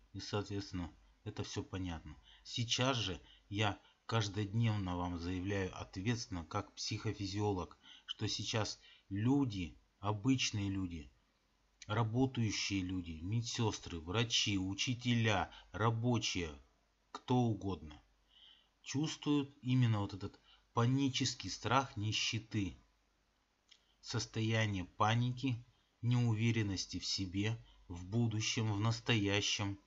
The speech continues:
Люди боятся всего и вся. И прежде всего они боятся быть нищими. Если раньше, я повторюсь, это было свойственно лишь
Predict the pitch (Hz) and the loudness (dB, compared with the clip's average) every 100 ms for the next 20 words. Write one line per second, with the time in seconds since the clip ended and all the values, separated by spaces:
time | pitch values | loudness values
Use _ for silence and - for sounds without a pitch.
0 | - - - - 98 135 135 107 107 107 | -20 -20 -20 -8 -2 2 2 2 2 4
1 | 120 - 113 95 - - _ _ _ _ | 2 0 -2 -2 -6 -20 _ _ _ _
2 | _ _ _ _ _ _ _ _ _ _ | _ _ _ _ _ _ _ _ _ _
3 | _ - - 117 107 113 - - - 87 | _ -12 -4 0 2 2 2 -2 -2 -2
4 | - - _ _ _ _ - 113 107 117 | -6 -20 _ _ _ _ -10 -6 -2 0
5 | 131 127 113 113 107 104 98 90 95 107 | 0 0 -2 -2 -2 0 -2 -2 0 0
6 | 117 - 117 - - _ _ - 92 113 | 0 -4 -4 -6 -20 _ _ -10 -4 -4
7 | - - 98 110 - - 87 76 - - | -4 -6 -2 0 0 0 -2 -6 -10 -8
8 | 101 - 107 101 101 - 92 - 90 104 | -6 -4 -2 0 0 -2 -4 -8 -10 -6
9 | 98 95 92 95 92 98 92 101 98 - | -4 -4 -6 -8 -6 -4 -4 -4 -4 -4
10 | 90 85 - - - 110 - | -6 -6 -10 -20 -8 -4 -4